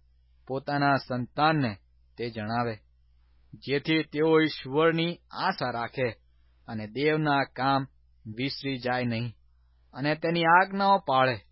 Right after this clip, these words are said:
વળી પોતાના પિતૃઓના જેવી હઠીલી તા ફિતુરી પેઢી કે જેઓએ પોતાના હૃદય સિદ્ધ રાખ્યા નહીં અને પોતાનો આત્મા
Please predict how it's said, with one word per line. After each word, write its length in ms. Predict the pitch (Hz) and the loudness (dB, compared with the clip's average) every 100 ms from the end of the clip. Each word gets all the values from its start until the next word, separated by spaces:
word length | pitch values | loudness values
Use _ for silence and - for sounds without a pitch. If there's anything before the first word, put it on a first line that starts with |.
| _ _ _ _ _ - | _ _ _ _ _ -10
વળી 420 | 113 123 147 185 - _ _ _ | -4 0 0 0 -4 _ _ _
પોતાના 580 | 127 131 143 151 147 143 | -10 -6 -2 0 2 2
પિતૃઓના 800 | 131 135 - 156 156 156 156 151 | -2 -10 -8 -4 0 0 2 0
જેવી 500 | 135 127 143 180 175 - _ _ _ - | -2 -2 0 0 -2 -6 _ _ _ -4
હઠીલી 480 | 127 - 175 170 160 _ _ _ - | -4 0 2 2 0 _ _ _ -2
તા 180 | 165 165 | 0 0
ફિતુરી 520 | - 143 170 170 170 | -2 -6 -2 0 -2
પેઢી 540 | - 127 139 156 156 _ _ _ _ | -2 -2 0 0 -2 _ _ _ _
કે 160 | 160 175 | -4 -4
જેઓએ 560 | 123 127 139 156 175 | -2 0 4 6 8
પોતાના 560 | 170 165 156 160 165 165 | 6 2 -4 -2 0 0
હૃદય 480 | 151 123 135 160 160 - _ _ - - | 0 -2 0 0 0 -8 _ _ -18 -10
સિદ્ધ 220 | 135 143 | -6 2
રાખ્યા 420 | 202 180 135 120 | 4 6 2 -2
નહીં 360 | 110 117 143 147 _ _ _ _ | -4 -2 -2 -4 _ _ _ _
અને 220 | 147 180 | -2 -2
પોતાનો 460 | 180 175 170 175 170 156 - | 0 -2 -2 0 -2 -4 -6
આત્મા 600 | 139 147 - 143 127 | -4 -4 -4 -2 -2